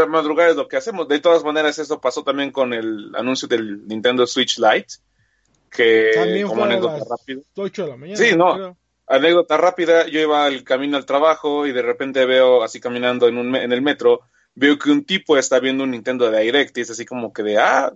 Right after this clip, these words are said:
Speaker 1: qué chido que alguien está reviviendo como viejas épocas, ¿no? O sea, del
Speaker 2: Ujú.
Speaker 1: último Nintendo Direct que hicieron. No me sonaba ninguna imagen.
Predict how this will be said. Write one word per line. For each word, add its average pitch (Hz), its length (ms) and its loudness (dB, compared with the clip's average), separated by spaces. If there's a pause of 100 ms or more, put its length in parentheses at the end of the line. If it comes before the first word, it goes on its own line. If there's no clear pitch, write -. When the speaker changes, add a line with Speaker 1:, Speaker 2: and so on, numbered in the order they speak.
Speaker 1:
qué 170 120 -6
chido 156 340 -2
que 123 140 2
alguien 117 300 0
está 120 200 -2
reviviendo 113 500 -2
como 104 420 -8
viejas 110 920 -4
épocas, 120 500 -2
¿no? 160 180 0
O - 20 -4
sea, 110 160 2
del 107 160 0
Speaker 2:
Ujú. 120 80 -2
Speaker 1:
último 117 300 -4
Nintendo 110 380 0
Direct 107 300 0
que 107 120 -8
hicieron. 139 380 0 (540)
No 147 180 2
me 143 120 2
sonaba 127 340 2
ninguna 113 340 -6
imagen. 123 420 -4